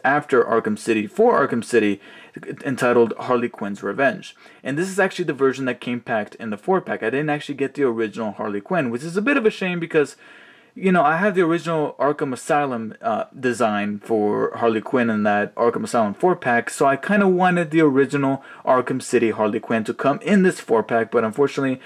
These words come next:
I only got the Widow version. However, I'm not gonna complain too much because I mainly bought the four-pack so that I can collect the Arkham City Batman, so I can have, like, all Batmans, especially after the Arkham Knight version is gonna get released.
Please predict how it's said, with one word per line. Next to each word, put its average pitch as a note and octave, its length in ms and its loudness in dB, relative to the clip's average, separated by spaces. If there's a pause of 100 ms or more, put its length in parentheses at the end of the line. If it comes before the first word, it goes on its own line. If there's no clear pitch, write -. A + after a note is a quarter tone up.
(160)
I A#2 120 -2
only A#2 220 2
got G#2+ 380 0
the G#2+ 220 -2
Widow A#2 360 4
version. - 440 -4
However, G#3+ 380 4
I'm G#3 100 2
not A#3+ 100 2
gonna A#3 120 2
complain D3+ 400 -2
too D3+ 160 -4
much C#3+ 300 -2
because C3+ 640 0 (340)
I E3 200 2
mainly D#3+ 400 2
bought C#3+ 260 0
the C#3+ 60 -2
four-pack C3+ 500 0
so B2+ 220 -2
that A#2+ 120 2
I A#2+ 80 4
can A#2+ 200 -8
collect A2+ 460 0 (220)
the A2 460 -4
Arkham A#2+ 260 0
City A2+ 220 -4
Batman, A2 540 -2
so G#2+ 120 -4
I G#2+ 100 0
can A2 120 -6
have, A2 220 0
like, G2 260 -6
all A2 260 2
Batmans, G#2+ 640 -2
especially - 480 -2
after G#2+ 400 -2 (240)
the A#2 140 -4
Arkham A#2 320 -2
Knight A2+ 220 0
version G#2 360 -4
is G2+ 100 -6
gonna A2 180 -6
get G2+ 120 -2
released. G#2 440 -4